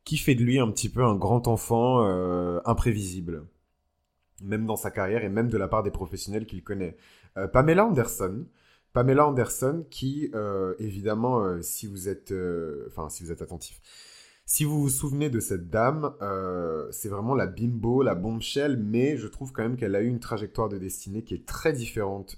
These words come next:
euh, encore une fois, des femmes de sa génération et des bimbos surtout de sa génération. Je déteste en plus ce mot bimbo, je l'utilise jamais, mais bon, vu que c'est une vieille, euh, sex symbol, euh, je pense que c'est pertinent. Elle est quand même née dans les années soixante, cette go,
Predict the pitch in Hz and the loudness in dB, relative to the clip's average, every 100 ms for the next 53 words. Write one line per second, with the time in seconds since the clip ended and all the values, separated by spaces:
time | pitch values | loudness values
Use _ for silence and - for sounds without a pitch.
0 | - 85 80 92 95 92 95 - 107 92 | -8 -6 -6 -6 -4 -6 -6 -4 -2 -2
1 | 90 - 107 101 90 95 87 95 90 - | -4 -2 -2 -2 -8 -8 -8 -6 -6 -6
2 | 110 95 90 85 110 113 117 95 - 95 | -6 -6 -6 -4 0 2 0 -4 -10 -12
3 | 85 85 85 85 87 - 120 - - - | -8 -8 -6 -6 -8 -6 -6 -8 -16 -20
4 | _ - 90 110 127 127 101 110 - 95 | _ -12 -6 -2 -2 -2 -6 -8 -8 -6
5 | 92 85 92 92 101 87 - 85 95 90 | -6 -6 -6 -6 -8 -10 -12 -10 -6 -4
6 | 98 85 80 65 - _ _ _ 87 107 | -4 -4 -8 -12 -16 _ _ _ -12 -8
7 | - 110 107 95 87 80 101 110 107 95 | -4 -4 -4 -8 -8 -4 0 2 2 2
8 | 87 82 80 78 78 - 101 - 110 95 | 2 0 0 -2 -6 -6 -6 -6 -6 -2
9 | 101 117 110 90 85 80 80 - 101 - | 2 4 4 2 0 -4 -8 -10 -12 -10
10 | 92 90 90 85 - 104 78 87 101 98 | -10 -8 -8 -10 -8 -8 -6 -6 -4 -4
11 | 95 87 85 85 110 127 101 78 85 113 | -6 -8 -8 -8 -8 -6 -6 -6 -4 -4